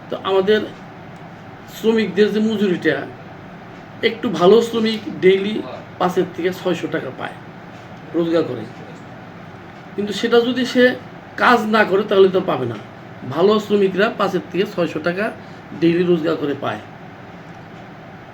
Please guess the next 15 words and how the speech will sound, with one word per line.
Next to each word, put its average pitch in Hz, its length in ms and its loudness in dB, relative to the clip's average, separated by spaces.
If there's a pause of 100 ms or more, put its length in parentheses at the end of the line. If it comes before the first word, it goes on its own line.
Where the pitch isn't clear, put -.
(140)
এই 214 140 4
বছর 226 580 4 (480)
আমাদের 208 400 2
উৎপাদন 214 680 4 (760)
গত 214 180 2
বছরের 202 500 2
তুলনায় 202 420 0
টোয়েন্টি 214 260 0
ফাইভ 165 280 0
পার্সেন্ট 170 320 -2
বাড়িয়েছি 123 420 -2
আমরা। 107 200 -8 (2000)
কষ্ট 208 220 0
হয়েছে, 247 360 8
কেননা 202 400 2